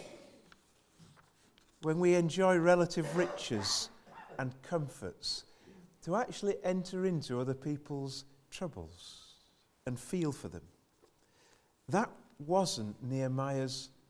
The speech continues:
fault or one of his faults. He was a man who cared for people. You know, some people, and I suppose we all have to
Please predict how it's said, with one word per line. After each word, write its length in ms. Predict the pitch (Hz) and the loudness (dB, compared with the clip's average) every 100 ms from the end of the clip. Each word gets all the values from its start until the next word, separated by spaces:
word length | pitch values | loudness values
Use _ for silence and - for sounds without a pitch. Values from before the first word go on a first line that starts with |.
| _ _ | _ _
fault 760 | - - 160 85 80 - - - | -20 -6 -4 -4 -10 -14 -16 -12
or 180 | 123 120 | -8 -6
one 240 | 120 151 | -2 0
of 140 | 131 101 | 0 -2
his 180 | 104 - | -6 -6
faults. 760 | 95 78 - _ - - - _ _ _ _ - _ _ _ - | -8 -8 -12 _ -20 -20 -20 _ _ _ _ -20 _ _ _ -2
He 100 | 160 | 0
was 140 | 156 | 2
a 60 | 156 | 2
man 240 | 170 190 | 2 0
who 100 | 185 - | -2 -6
cared 400 | - 165 156 156 | -8 0 2 0
for 140 | 156 147 | -2 -10
people. 360 | - 151 147 | -4 -4 -4
You 80 | 147 | -4
know, 60 | 147 | -4
some 260 | - 233 | -4 -6
people, 560 | 233 202 180 - 190 208 - | -4 -4 -4 -4 -4 -4 -6
and 120 | 127 | -6
I 60 | |
suppose 320 | 127 - 139 131 | -4 -2 -2 0
we 140 | 135 | 0
all 240 | 160 190 | 2 0
have 180 | 131 123 | -2 -6
to 160 | - | -8